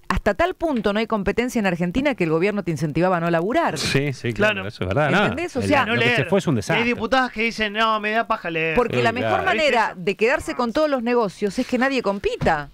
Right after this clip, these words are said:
Speaker 2: ¿A quién le gusta estudiar?
Speaker 1: Porque si
Speaker 2: Ajá.
Speaker 1: vos, si vos competís,
Speaker 3: Dios mío,
Speaker 1: a ver.
Speaker 3: Saracho. Perdón,
Speaker 1: Bueno.
Speaker 3: perdón.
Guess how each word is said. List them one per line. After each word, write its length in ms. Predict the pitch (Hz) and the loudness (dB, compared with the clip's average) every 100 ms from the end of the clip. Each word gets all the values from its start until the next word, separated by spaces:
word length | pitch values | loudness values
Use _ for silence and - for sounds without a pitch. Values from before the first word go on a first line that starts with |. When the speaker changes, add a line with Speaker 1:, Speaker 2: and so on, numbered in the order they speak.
| - | -4
Speaker 2:
¿A 100 | 110 | -2
quién 200 | 156 135 | 2 2
le 60 | |
gusta 200 | 98 87 | 2 0
estudiar? 340 | 92 92 82 76 - | 0 0 -2 -6 -4
Speaker 1:
Porque 180 | 226 220 | -2 -2
si 120 | 233 | 0
Speaker 2:
Ajá. 100 | 330 | 0
Speaker 1:
vos, 240 | 370 - | 0 -4
si 100 | - | -4
vos 160 | 247 339 - | 0 0 0
competís, 560 | 320 277 220 220 220 | -2 -2 0 -2 -2
Speaker 3:
Dios 300 | 170 170 147 | -4 -6 -8
mío, 260 | 143 160 180 | -10 -2 0
Speaker 1:
a 40 | |
ver. 220 | 190 185 156 | 2 0 -2
Speaker 3:
Saracho. 960 | 160 180 208 220 - 233 226 220 190 - - - | -2 0 0 0 -2 -2 0 0 -2 -8 -20 -18
Perdón, 180 | - 147 | -8 -8
Speaker 1:
Bueno. 140 | 139 139 - | -8 -12 -14
Speaker 3:
perdón. 220 | 156 143 | -12 -12